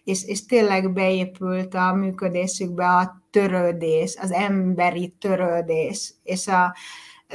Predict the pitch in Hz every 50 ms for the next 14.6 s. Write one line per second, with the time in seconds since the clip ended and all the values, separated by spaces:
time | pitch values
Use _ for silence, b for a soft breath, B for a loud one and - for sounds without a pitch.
0 | 202 202 208 220 233 240 247 247 233 262 262 240 220 220 226 226 220 208 196 202
1 | 202 202 - - 202 202 202 196 196 190 - - - 247 226 220 202 208 202 208
2 | 208 202 214 202 196 202 - 214 208 226 214 220 214 - - - 254 240 247 262
3 | - - 220 247 233 - 208 214 214 - 240 226 214 226 214 208 220 214 - -
4 | 226 220 214 214 208 220 214 - - 214 208 208 202 214 214 - 214 226 240 240
5 | B B B B B - 214 226 226 208 - 214 226 226 233 233 233 214 214 208
6 | 208 208 214 208 214 208 208 208 208 220 214 214 226 202 202 196 185 - - 214
7 | 214 208 208 208 185 202 - - 220 220 220 214 214 214 220 226 214 208 196 196
8 | 190 190 190 - 185 185 185 - - - 196 185 185 190 190 - 196 190 196 196
9 | _ _ _ _ _ _ - 214 208 196 196 185 190 185 185 185 180 185 180 180
10 | 180 180 180 175 180 185 185 180 185 190 190 190 190 202 220 220 208 190 190 185
11 | - 190 180 170 180 180 180 175 - - 190 190 - 202 196 214 226 220 208 233
12 | 233 226 - 220 196 190 190 185 202 208 208 202 208 202 196 196 196 190 190 190
13 | 185 185 180 180 185 190 190 196 190 196 190 190 - 190 185 202 196 - - -
14 | 196 196 196 202 208 208 - 208 208 214 220 220